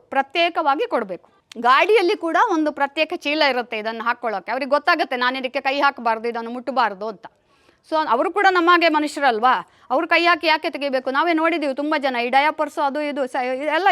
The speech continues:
ಇದ್ರೊಳಗಡೆನೇ ಇರುತ್ತಾರೆ, ಕೈ ಹಾಕಿ ತೆಗಿತಾರೆ ಪಾಪ ಆ ಪೌರ ಕಾರ್ಮಿಕರು, ನೋಡೋಕ್ಕೆ ಆಗಲ್ಲ, ಅಷ್ಟು ಬೇಜಾರಾಗುತ್ತೆ.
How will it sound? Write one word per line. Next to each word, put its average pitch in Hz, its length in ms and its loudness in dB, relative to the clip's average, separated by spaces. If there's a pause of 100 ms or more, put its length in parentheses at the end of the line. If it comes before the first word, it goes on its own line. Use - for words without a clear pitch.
ಇದ್ರೊಳಗಡೆನೇ 370 680 4
ಇರುತ್ತಾರೆ, 233 340 -6 (420)
ಕೈ 359 80 6 (120)
ಹಾಕಿ 370 280 4
ತೆಗಿತಾರೆ 294 480 0
ಪಾಪ 226 160 -2 (100)
ಆ - 100 -4
ಪೌರ 247 220 -2 (100)
ಕಾರ್ಮಿಕರು, 214 420 -8 (120)
ನೋಡೋಕ್ಕೆ 311 400 0
ಆಗಲ್ಲ, 214 280 -4
ಅಷ್ಟು - 260 -8
ಬೇಜಾರಾಗುತ್ತೆ. 226 580 -4